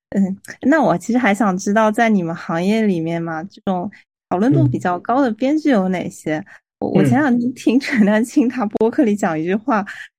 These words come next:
Speaker 1: 就女人在一起总会讨论别的女人，我们艺术工作者也是如此。
Speaker 2: 嗯。
Speaker 1: 所以我猜你们工作中一定是会关注一些其他的这种从业者，这些编剧的。
Speaker 2: 嗯。
Speaker 1: 那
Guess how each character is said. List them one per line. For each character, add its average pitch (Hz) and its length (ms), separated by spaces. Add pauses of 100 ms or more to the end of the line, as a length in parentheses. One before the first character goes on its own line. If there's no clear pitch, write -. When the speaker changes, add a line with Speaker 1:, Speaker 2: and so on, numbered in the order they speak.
Speaker 1:
就 247 300
女 196 140
人 175 200
在 262 200
一 233 100
起 220 220
总 196 160
会 220 200
讨 - 240
论 190 180
别 180 120
的 190 120
女 214 140
人， - 240
我 196 140
们 190 220
艺 302 100
术 277 160
工 262 160
作 262 160
者 180 160
也 185 200
是 - 180
如 202 220
此。 - 220
Speaker 2:
嗯。 196 80 (440)
Speaker 1:
所 269 100
以 302 60
我 220 160
猜 240 260
你 226 120
们 165 340
工 220 200
作 233 160
中 196 220
一 160 120
定 190 120
是 208 140
会 202 140
关 233 240
注 262 180
一 165 100
些 175 380
其 - 220
他 190 280
的 190 260 (200)
这 180 80
种 165 220
从 170 200
业 180 200
者， - 220 (260)
这 175 40
些 180 140
编 175 280
剧 156 140
的。 175 100
Speaker 2:
嗯。 - 60 (400)
Speaker 1:
那 233 100